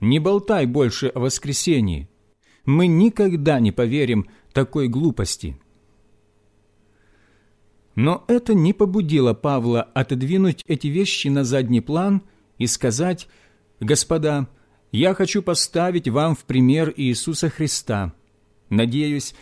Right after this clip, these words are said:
что вы увидите, что в нем было что-то божественное, и он принес искупление за наши грехи».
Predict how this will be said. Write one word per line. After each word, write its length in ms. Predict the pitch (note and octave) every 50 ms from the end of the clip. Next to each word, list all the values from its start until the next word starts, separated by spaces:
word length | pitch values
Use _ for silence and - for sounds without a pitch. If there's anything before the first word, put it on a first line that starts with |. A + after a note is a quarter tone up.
| - -
что 280 | - - - - C#3+
вы 120 | C3 D#3 E3
увидите, 800 | E3 D#3+ B2 A2+ A2 C3+ C#3 A2 F#3+ G#3 - - F#3+ F3+ - - - -
что 280 | - - - - - D3+
в 100 | C#3 A#2
нем 420 | A#2+ C#3+ F3+ A3 A3+ G3+ D#3 B2+
было 320 | A2+ C3+ F3+ A#3 A#3+ A3+ G3+
что-то 400 | - - - - F#3 F3 F3+ E3
божественное, 1000 | D3 D#3 D3 A#2 C#3+ E3 E3+ - - - - D3 C#3 C#3+ C#3+ C#3 C#3 C3 B2 - - - _ _ _ _ _
и 80 | - D3+
он 220 | D#3 E3+ F3+ E3+
принес 560 | - - D3+ D#3 D#3 D#3 F3+ G#3+ G#3+ - - -
искупление 800 | - D#3 - - - D3+ C#3 - D3+ C#3 D3 D#3 D#3 D#3 D#3 C#3
за 140 | A#2 G#2+ A#2
наши 320 | A2+ A2+ A2 A2 - C3
грехи». 440 | A#2+ A2+ A#2 A2 - - G2+ E2+ D2